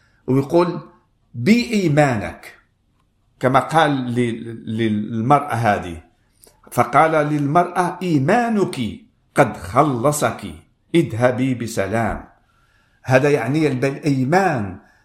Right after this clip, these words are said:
الخلاص. الخلاص يعني تتخلص من، من دينونتك بينك وبين الله، و-، وتكون عندك حرية،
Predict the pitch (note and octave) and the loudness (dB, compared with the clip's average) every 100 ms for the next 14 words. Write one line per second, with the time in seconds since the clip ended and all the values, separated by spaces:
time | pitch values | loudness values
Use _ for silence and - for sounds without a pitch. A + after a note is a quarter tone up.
0 | _ B2 G#2 - D#3 B2+ - - - - | _ -8 2 4 4 2 -4 -12 -16 -20
1 | _ _ _ _ _ _ _ C3+ C3+ D3 | _ _ _ _ _ _ _ -8 -2 0
2 | G3+ G3+ - G#3+ E3 E3+ E3+ D#3+ - _ | 2 0 0 0 0 -2 -4 -6 -16 _
3 | - F3 E3+ B3 B3 A3 - - - D#3+ | -2 -2 2 0 2 0 -2 -8 -8 0
4 | G3 G#3 - - - E3 D3+ D#3+ D3+ E3+ | 0 0 -6 -18 -2 0 2 0 2 0
5 | F3+ C3+ A2 A2 - - _ _ _ - | 0 -2 -2 -6 -8 -20 _ _ _ 0
6 | C#3 E3 D#3+ D#3 C#3 C#3+ C3+ B2 A#2 C3 | 2 2 0 0 0 2 0 -2 0 2
7 | G2+ E2+ D#2+ - _ _ _ _ _ _ | 0 -4 -12 -20 _ _ _ _ _ _
8 | _ - - - C3 B2+ - C#3+ - G3 | _ -20 -20 -8 -4 -4 -4 -6 0 2
9 | E3+ D3+ F#3 E3+ C#3+ F#3+ F3 D3 F#3+ D#3+ | 2 2 0 0 -2 2 2 2 -2 0
10 | A2+ G2 - - | 0 -2 -8 -20